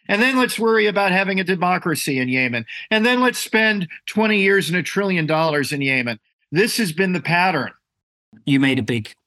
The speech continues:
Speaker 2: call for twenty twenty-four regarding China and Taiwan. And, you know, at the moment you've got a carrier group,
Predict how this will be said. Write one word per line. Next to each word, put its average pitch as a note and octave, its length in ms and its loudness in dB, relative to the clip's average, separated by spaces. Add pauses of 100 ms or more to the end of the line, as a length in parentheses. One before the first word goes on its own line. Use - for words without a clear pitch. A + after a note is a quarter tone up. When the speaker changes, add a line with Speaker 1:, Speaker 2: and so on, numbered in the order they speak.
Speaker 2:
call C3 440 0
for A2+ 500 -4
twenty A2+ 220 -6
twenty-four A2 560 -4
regarding G#2 400 -4
China G#2+ 240 -4
and G2+ 100 -6
Taiwan. C#3+ 600 -2 (500)
And, A2 420 -2 (140)
you D3+ 60 0
know, B2+ 80 0
at A2 60 -2
the C3+ 60 0
moment D3+ 320 2
you've B2+ 100 0
got B2+ 140 -2
a A#2 60 -2
carrier B2+ 340 0
group, A2 300 -4